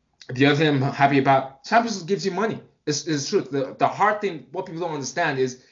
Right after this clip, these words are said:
if you don't get in the Champions League and you don't have money, like, like the teams in Italy do not, except if you're, like, Juve, um, you can't attract talent. So you're in a catch twenty-two where you can't attract talent,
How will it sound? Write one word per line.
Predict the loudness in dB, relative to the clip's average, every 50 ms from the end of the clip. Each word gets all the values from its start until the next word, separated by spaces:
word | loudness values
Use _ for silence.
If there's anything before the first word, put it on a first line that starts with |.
| _ _
if | -10 -6 -4
you | -2
don't | -2 0 2
get | 2 2 0
in | 0 -2
the | -4
Champions | -4 -4 -4 -4 -4 -4
League | -4 -6 -6 -4
and | -2 0 2
you | 4
don't | 4 4 2 2
have | 0 -2 -2
money, | -2 -2 -2 -2 -4
like, | -2 -2 -4 -4 -6 -6
like | -4 -2 -2 -2 -2 -6 -12 -20 _ -20
the | -20 -14
teams | -6 -4 -2 -2 -2 -4
in | -6 -6
Italy | -4 -2 -2 -4 -4 -6 -10 -16 -14 -8
do | -4 -2
not, | 0 2 2 2 0 -2 -4 -10 -18 _ _ _ _ _ _ _ _ _ _ -16
except | -14 -4 -2 -2 -2 -2
if | -4 -4 -2
you're, | 0 0 0
like, | -2 -6 -8 -12 -16 -20 _ _ -6
Juve, | -4 -2 0 2 4 4 4 2 0 -6 -12 _ _ _ _ _ _ _ -4
um, | -2 -2 -2 -4 -6
you | -8 -8 -8
can't | -6 -6 -4 -2 -2 0 0
attract | -2 -4 -4 -6 -4 -2 0 0 -2 -4 -10 -10
talent. | -4 -2 -2 -2 -2 -4 -6 -4
So | -2
you're | 0 0 0 0
in | 0 -4
a | -4
catch | -2 -2 -2 -2 -2 -4
twenty-two | -8 -8 -8 -8 -6 -6 -4
where | -4 -4 -4 -4 -6 -10 -16 -20 -20 -14 -10
you | -10 -8
can't | -6 -4 -4 -4 -4
attract | -2 0 0 0 0 -2
talent, | -4 -2 -2 -2 -2 -4 -6